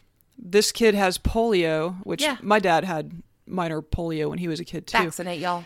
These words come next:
Speaker 1: You know what? Vaccinations are really fucking good. <laughs>
Speaker 2: Pre-vaccination here.
Speaker 1: I know, I
Speaker 2: Okay.
Speaker 1: know. I'm just like, what a happy world that we don't encounter this shit today.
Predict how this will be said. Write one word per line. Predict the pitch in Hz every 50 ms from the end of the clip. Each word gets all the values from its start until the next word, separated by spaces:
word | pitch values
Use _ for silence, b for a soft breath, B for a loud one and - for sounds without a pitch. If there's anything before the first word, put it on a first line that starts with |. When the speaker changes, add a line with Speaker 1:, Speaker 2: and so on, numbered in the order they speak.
| - _
Speaker 1:
You | - 233 254
know | 254 254
what? | 254 254 254 254 240 190 190
Vaccinations | 208 247 247 277 - - 262 220 226 240 262 - 262 196
are | 202 185
really | 165 208 208 185
fucking | - - - 214 202 - 208 190 185 -
good. | 196 185 170 156 147 - - - - B B B B B B B B B B B
<laughs> | B B B B B B _ _ _ _ -
Speaker 2:
Pre-vaccination | - 330 330 277 226 180 135 - - 131 104 82 - - 73 62 87 123 - _ _ _ _ _ _ _
here. | - 110 - 85
Speaker 1:
I | - 226 226
know, | 208 180 151 - 165 - -
I | 185
Speaker 2:
Okay. | 180 160
Speaker 1:
know. | - - 165 170 - _ _ -
I'm | 185 196
just | 180 190 175 - 185
like, | 175 165 - _ b b b b b b b b b _ _ _
what | - 185 202
a | 202
happy | 196 196 220 220 - 220
world | 196 180 196 185 185 170
that | 170 151
we | 185 175
don't | 185 185 185 -
encounter | 170 - - 190 190 180 170
this | 160 160 -
shit | - - 151 - -
today. | - - 156 147 - 156 156